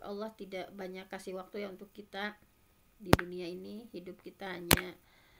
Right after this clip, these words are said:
eh, semakin hari semakin ber-, berkurang ya jatah usia kita. Makanya kata Allah,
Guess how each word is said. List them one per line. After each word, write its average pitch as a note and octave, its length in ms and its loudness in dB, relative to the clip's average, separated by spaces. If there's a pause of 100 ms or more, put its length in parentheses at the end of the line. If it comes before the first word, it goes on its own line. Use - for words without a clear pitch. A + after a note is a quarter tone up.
(460)
eh, F3 80 -2
semakin G3 400 -6
hari G#3 160 -2
semakin G3+ 320 -6
ber-, G#3 160 -10
berkurang A3+ 480 -2
ya A3 80 -4
jatah G3+ 240 -2
usia G3 240 12
kita. G#3+ 400 -6
Makanya G3+ 400 -6
kata F#3+ 160 -4
Allah, G#3+ 180 -2